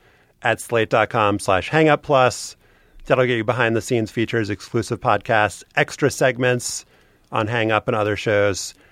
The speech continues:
as well as one-off experiments like the unedited version of the Culture Gabfest that got posted last week.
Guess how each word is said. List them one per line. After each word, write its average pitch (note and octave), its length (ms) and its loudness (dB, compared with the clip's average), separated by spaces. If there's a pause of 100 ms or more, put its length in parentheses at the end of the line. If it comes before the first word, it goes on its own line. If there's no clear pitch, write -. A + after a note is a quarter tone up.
(220)
as C3 140 0
well D#3 140 4
as B2 100 0
one-off C#3+ 400 4
experiments A#2 500 2
like A#2 160 -2
the C3+ 220 2
unedited B2+ 680 2 (360)
version A#2+ 500 2
of A2+ 160 0
the A#2 80 -4
Culture A#2+ 320 0
Gabfest A2+ 460 2
that C3 80 0
got A#2 160 2
posted A#2 320 -2
last A2+ 240 0
week. B2+ 180 2